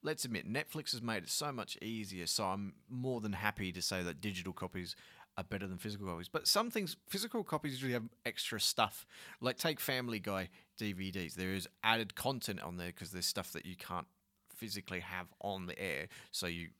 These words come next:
buy it for that extra content. Same with games. I mean, I much prefer a physical copy for a game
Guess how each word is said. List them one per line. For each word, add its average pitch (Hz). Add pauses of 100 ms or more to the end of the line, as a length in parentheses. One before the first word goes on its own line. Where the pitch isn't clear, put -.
(280)
buy 98
it 78
for 90
that 80
extra 78
content. 85
Same 202
with 117
games. 85
I 98
mean, 104
I 131
much 110
prefer 98
a 87
physical 92
copy 85
for 82
a 76
game 76